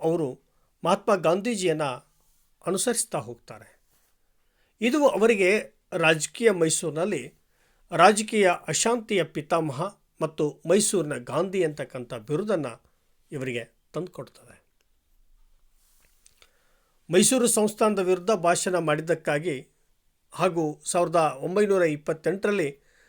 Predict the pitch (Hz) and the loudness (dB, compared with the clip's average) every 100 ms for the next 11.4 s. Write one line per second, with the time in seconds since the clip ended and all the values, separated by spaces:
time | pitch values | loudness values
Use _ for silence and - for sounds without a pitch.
0 | _ - - 202 240 240 - 170 180 175 | _ -2 2 4 4 2 2 4 4 4
1 | 160 123 156 208 208 175 156 135 143 175 | 0 0 2 2 0 0 0 0 0 0
2 | 180 143 147 135 - 135 147 151 123 _ | 0 -4 -6 -10 -10 -10 -8 -10 -12 _
3 | _ _ _ 151 151 147 123 123 _ _ | _ _ _ -2 0 0 -4 -8 _ _
4 | 147 151 226 156 143 135 131 - - 131 | -4 -2 0 0 -2 -4 -10 -14 -8 -2
5 | 165 156 - 110 - - - _ _ _ | -2 -4 -8 -10 -16 -20 -20 _ _ _
6 | _ _ - - - - _ _ - - | _ _ -20 -20 -20 -20 _ _ -20 -20
7 | _ _ _ _ _ _ _ _ _ _ | _ _ _ _ _ _ _ _ _ _
8 | _ _ _ _ _ _ - 185 202 185 | _ _ _ _ _ _ 2 8 8 8
9 | 214 269 226 202 175 190 180 160 190 214 | 6 4 6 6 4 2 2 2 6 6
10 | 165 151 147 - 180 156 139 135 147 139 | 6 4 2 -2 -2 -2 -4 -2 -2 -4
11 | - 156 180 | -4 -6 -6